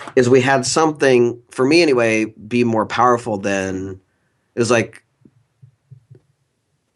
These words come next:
having our foster care license when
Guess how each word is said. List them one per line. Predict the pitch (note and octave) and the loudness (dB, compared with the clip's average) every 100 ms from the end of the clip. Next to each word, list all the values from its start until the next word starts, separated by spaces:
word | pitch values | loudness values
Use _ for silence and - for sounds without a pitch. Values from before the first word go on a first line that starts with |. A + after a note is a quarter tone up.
| _ _ _ _ | _ _ _ _
having | - C3+ D3+ E3+ | -4 -2 0 0
our | C#3 | 0
foster | A#2+ C3 C3+ D3+ | -2 -4 -4 -12
care | - A2+ | -8 -8
license | G#2 G2 F#2+ F#2 F2 F2 - - | -6 -8 -10 -12 -12 -14 -16 -4
when | A2 G#2 G2+ G2 | 0 2 0 -2